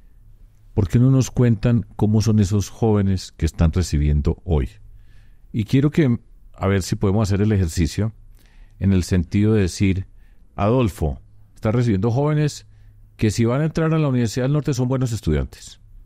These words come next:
Esa es una primera condición. No, allá no entra ningún malo, entre comillas, pues,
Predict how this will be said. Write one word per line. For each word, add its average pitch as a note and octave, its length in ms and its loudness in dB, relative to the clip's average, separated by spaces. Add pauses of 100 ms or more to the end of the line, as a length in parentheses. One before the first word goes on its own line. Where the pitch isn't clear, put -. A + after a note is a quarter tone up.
(140)
Esa F2+ 200 0
es G2+ 100 0
una A2 140 2
primera F2+ 300 0
condición. C#2 460 -4
No, - 80 -6
allá D2 200 -2
no G#2+ 100 2
entra G2 280 -2
ningún D#2+ 320 0
malo, D2+ 300 -2 (320)
entre D#2 240 2
comillas, E2 480 0
pues, E2+ 320 -2